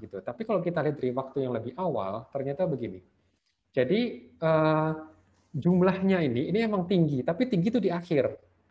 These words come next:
tinggi di akhir. Sedangkan yang diperlukan adalah, jadi kalau kita lihat kinetiknya ini, jadi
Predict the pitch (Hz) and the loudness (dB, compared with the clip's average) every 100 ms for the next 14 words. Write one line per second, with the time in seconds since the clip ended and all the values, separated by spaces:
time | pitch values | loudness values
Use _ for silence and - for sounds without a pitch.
0 | _ 135 139 143 113 - 104 - _ _ | _ -8 -6 -4 -6 -8 -8 -10 _ _
1 | _ - 151 175 247 170 147 143 147 147 | _ -6 0 2 2 2 4 2 2 0
2 | 180 208 185 127 101 113 143 131 170 170 | 0 2 0 0 0 0 -2 -4 0 0
3 | 123 151 131 170 175 - 147 135 147 147 | 0 0 2 2 2 -2 -2 0 -2 -2
4 | 120 104 147 170 | -4 -2 -2 0